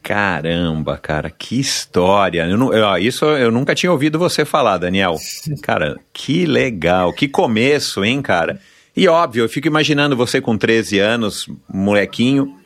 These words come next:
Speaker 1: do interior, viaja pra cidade grande, depois viaja de avião, vai pra um outro país, começa a ganhar. Isso, claro, que vai te alimentando esse fogo, esse
Speaker 2: Sim.
Speaker 1: desejo. A tua mãe te incentivou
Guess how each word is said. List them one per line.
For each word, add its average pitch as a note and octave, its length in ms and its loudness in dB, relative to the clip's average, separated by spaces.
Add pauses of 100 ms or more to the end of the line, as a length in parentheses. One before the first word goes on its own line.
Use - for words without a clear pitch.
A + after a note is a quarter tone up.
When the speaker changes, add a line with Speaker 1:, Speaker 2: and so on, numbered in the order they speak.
(120)
Speaker 1:
do A2+ 100 2
interior, A#2 600 2 (440)
viaja B2+ 420 2
pra A#2+ 160 0
cidade G#2 340 -2
grande, A2+ 420 0
depois G2+ 300 0
viaja A#2+ 340 2
de A#2 120 -2
avião, G#2 420 0
vai A2+ 140 2
pra A#2+ 120 -6
um A#2 60 2
outro A2+ 240 0
país, G2 580 0
começa A#2 400 0
a B2+ 40 -2
ganhar. G#2 560 0 (420)
Isso, - 220 0
claro, B2+ 260 2
que - 100 -10
vai B2+ 140 2
te - 80 -4
alimentando B2 580 2
esse B2+ 220 0
fogo, A2 460 2
esse A2 440 0
Speaker 2:
Sim. G#2 60 -4
Speaker 1:
desejo. G2+ 560 0 (520)
A D3 120 0
tua E3 140 0
mãe F3 180 0
te - 160 0
incentivou C#3 1040 0